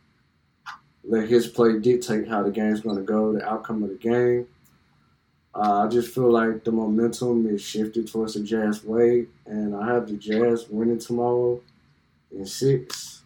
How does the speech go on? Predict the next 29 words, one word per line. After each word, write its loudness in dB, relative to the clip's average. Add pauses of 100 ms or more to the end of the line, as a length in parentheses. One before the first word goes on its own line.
moving -4
on -2
to -6
the -2
next 0
round, 0 (1120)
facing 6
either 4
the 4
Clippers 4
or 4
the 4
Mavericks. 0
But -2 (460)
even 2
though 2 (360)
I -6
would 4
love 6
to -6
see -6
my 0
Mavericks -4
beat -6
the -14
Clippers -4
and -6
move -4
on, -6